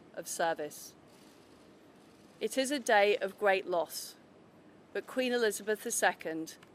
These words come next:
leaves a great legacy. Today, the crown passes, as it has done for more than a thousand years, to our new monarch, our new head of state, His Majesty,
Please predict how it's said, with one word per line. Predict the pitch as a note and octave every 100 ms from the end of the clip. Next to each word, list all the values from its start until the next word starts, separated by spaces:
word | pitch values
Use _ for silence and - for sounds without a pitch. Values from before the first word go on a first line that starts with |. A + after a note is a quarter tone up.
| -
leaves | G3 F#3 F3 - -
a | F#3+
great | G3 F#3 F3+
legacy. | F3 E3+ E3+ - D#3+ E3 - - - - - - - - - - -
Today, | - G3+ A#3+ A#3+ B3+
the | G#3+
crown | - A#3+ G3+ G#3
passes, | G3+ G3 E3 - D3 D3 - - - - - - - -
as | G3 G#3
it | A3
has | - A#3 G#3+
done | - F#3 E3 E3 - -
for | F#3
more | G3+ G#3
than | G#3
a | G#3
thousand | - A3 G#3+ A3 G#3+
years, | G3 E3+ D#3 D#3+ - - - - - - -
to | - G3+
our | G3
new | G3+ A3+
monarch, | B3+ G3+ F3 F3 - - - - -
our | F#3 F#3+
new | G3+ A#3
head | A3 G#3
of | G3+ F#3+
state, | - F#3 D#3+ - - - - - - -
His | A3 G#3+
Majesty, | G3+ F3 F3 D#3+ - F3 D#3+